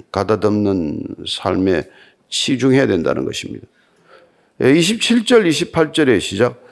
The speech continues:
"사람이 불을 뿜에 품고서야 어찌 그의 옷이 타지 아니하겠으며 사람이 숯불을 밟고서야 어찌 그의 발이 되지 아니하겠느냐."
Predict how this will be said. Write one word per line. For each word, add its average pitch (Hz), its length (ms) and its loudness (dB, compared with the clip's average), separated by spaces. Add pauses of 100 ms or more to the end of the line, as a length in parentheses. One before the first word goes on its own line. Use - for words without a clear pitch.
(180)
"사람이 220 560 2
불을 254 480 4
뿜에 196 520 4
품고서야 180 540 4
어찌 127 340 4
그의 202 140 6
옷이 196 280 2
타지 208 260 2
아니하겠으며 165 640 2 (360)
사람이 202 360 4
숯불을 262 580 2
밟고서야 165 920 2
어찌 190 400 4
그의 254 300 4
발이 214 380 2
되지 151 400 4
아니하겠느냐." 123 800 2